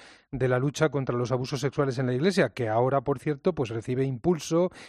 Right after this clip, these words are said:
y tendrá que adecuar todas sus determinaciones, pues, al reciente, eh, motu propio del Papa Francisco.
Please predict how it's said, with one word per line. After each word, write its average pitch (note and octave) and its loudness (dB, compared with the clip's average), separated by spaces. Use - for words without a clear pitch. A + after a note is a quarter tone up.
y A#2+ -4
tendrá A#2 -4
que A#2+ -2
adecuar C#3 2
todas C3+ 0
sus C3+ -4
determinaciones, C#3+ 0
pues, A2+ -4
al A#2 2
reciente, C3+ 2
eh, - -4
motu C#3 2
propio C#3+ 4
del C3 0
Papa C#3+ 2
Francisco. B2 0